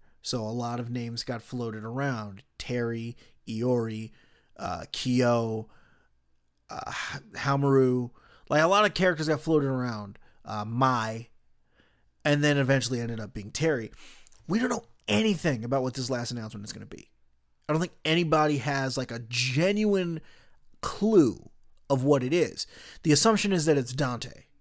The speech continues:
because D M C one is now on,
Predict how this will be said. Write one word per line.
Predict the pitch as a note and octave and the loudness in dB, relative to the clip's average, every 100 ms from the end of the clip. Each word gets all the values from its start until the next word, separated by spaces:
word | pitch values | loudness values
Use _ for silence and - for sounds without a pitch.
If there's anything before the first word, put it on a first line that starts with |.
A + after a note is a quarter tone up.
| _ | _
because | C#3 B2 B2+ A#2 A2+ A2+ | -6 -6 -4 -6 -6 -8
D | A#2 A#2 | -6 -6
M | |
C | A#2 B2 A2+ | -4 -6 -6
one | A2+ A2+ D#3+ D#3+ D#3 | -8 0 2 2 0
is | B2+ | -2
now | C3+ C3 C3 - | -4 -4 -6 -8
on, | B2+ B2 A#2+ A#2 A#2+ | -6 -6 -6 -8 -10